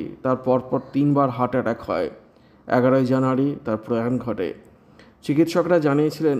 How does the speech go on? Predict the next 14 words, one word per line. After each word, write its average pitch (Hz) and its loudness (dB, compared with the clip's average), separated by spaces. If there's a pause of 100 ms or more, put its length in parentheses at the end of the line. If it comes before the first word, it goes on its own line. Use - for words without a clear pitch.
অভিনেতা 147 -2
নাকি 143 -4
ওজন 131 0
কমানোর 143 2
জন্য 139 2 (640)
অস্ত্রোপচারের 143 0
আগে 131 0
রক্ত 123 0 (120)
তরলীকরণের 131 0
ওষুধ 135 -6
খাওয়া 123 0
বন্ধ 120 0
করে 101 -4
দেন। 80 -4